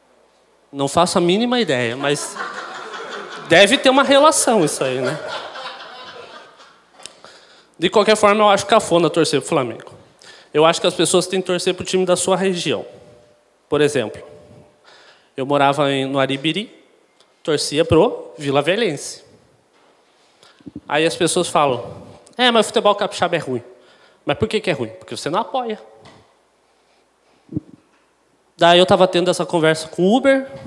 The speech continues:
ele falou assim, "É, mas você é da onde?" Eu falei, "Do Paraná." Ele falou, "É, mas o, o futebol de vocês é bom. É aquele figueirense." Eu falei, "Não." Figueirense é de Florianópolis.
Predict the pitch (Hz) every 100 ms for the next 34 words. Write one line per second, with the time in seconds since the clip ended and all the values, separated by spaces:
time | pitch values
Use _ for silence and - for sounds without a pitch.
0 | - - _ 165 190 185 180 214 208 208
1 | 190 202 202 180 135 160 147 147 165 175
2 | 196 185 - - - - - - _ _
3 | - 123 143 127 117 117 117 127 113 110
4 | 110 - 127 120 123 120 135 190 190 202
5 | 202 - - - - _ _ 131 131 143
6 | 147 160 160 185 185 180 - - - -
7 | - _ _ _ - 139 139 101 - -
8 | - - - - - - - - - -
9 | - - - - - - 539 - - -
10 | - - - - - 262 - - - -
11 | - 165 - - - - - - - -
12 | 139 156 139 131 135 185 220 254 277 233
13 | 196 202 - 110 - -